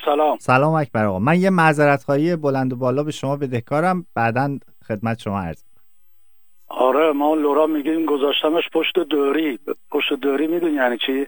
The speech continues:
Speaker 2: نه.
Speaker 1: یعنی اس-، گذاشتمش تو حساب سعد.
Speaker 2: بله. <laughs> فردا معذرت خواهی می‌کنیم.
Speaker 1: آره.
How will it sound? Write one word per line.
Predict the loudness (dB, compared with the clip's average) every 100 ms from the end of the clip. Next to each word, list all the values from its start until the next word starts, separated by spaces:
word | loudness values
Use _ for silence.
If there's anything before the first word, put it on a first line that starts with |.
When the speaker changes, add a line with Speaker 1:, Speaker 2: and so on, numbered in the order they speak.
| -8
Speaker 2:
نه. | -6 -2 -2 -4
Speaker 1:
یعنی | -4 -2 0
اس-، | 0 -2 -8 -10 -6
گذاشتمش | -4 0 0 0 0 0
تو | 0 0
حساب | -2 0 0 2 2 0 0 -4 0
سعد. | 2 4 2 -6 -10
Speaker 2:
بله. | -2 2 0 -2 -12 -10 -10 -4
<laughs> | -2 0 0 -2 -6 -4 -4 -6 -12 -10 4
فردا | 6 6 6 4
معذرت | 4 0 0 -2 -2
خواهی | -4
می‌کنیم. | -4 -10 -16 -18 -20 -8 0
Speaker 1:
آره. | 4 4 4 2